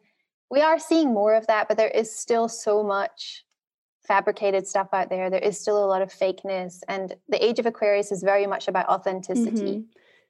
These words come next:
Speaker 1: It's, like, respecting people for who they
Speaker 2: Mm.
Speaker 1: are. <laughs>
Speaker 2: And it's about really, you know, we say in human design, it's really about surrendering to
Speaker 1: Yeah.
Speaker 2: w-, the rightness, right? Like, so, so, um, I say, like, they kinda call
Speaker 1: Mm.
Speaker 2: this age, like, the rightness, but it's,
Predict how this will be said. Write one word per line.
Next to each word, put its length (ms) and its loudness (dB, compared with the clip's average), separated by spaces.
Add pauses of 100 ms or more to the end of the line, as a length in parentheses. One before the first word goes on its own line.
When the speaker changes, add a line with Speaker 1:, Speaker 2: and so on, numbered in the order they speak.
(140)
Speaker 1:
It's, 80 -16
like, 240 0
respecting 560 -2
people 260 -2
for 140 -4
who 320 0
they 160 0
Speaker 2:
Mm. 100 0
Speaker 1:
are. 380 -4
<laughs> 80 -14
Speaker 2:
And 180 -4
it's 160 0
about 300 2
really, 540 0
you 140 -2
know, 280 -2
we 120 -4
say 280 -6
in 80 -4
human 280 -2
design, 380 -2
it's 220 -4
really 200 0
about 320 -2
surrendering 1080 0 (480)
to 600 0 (500)
Speaker 1:
Yeah. 460 -2
Speaker 2:
w-, 400 -8
the 180 0
rightness, 680 0
right? 240 2
Like, 100 0
so, 220 0
so, 360 2
um, 400 0
I 120 0
say, 260 0
like, 220 0
they 100 0
kinda 340 2
call 200 2
Speaker 1:
Mm. 20 -2
Speaker 2:
this 240 -4
age, 300 0
like, 180 -4
the 100 -4
rightness, 680 0
but 180 2
it's, 220 -4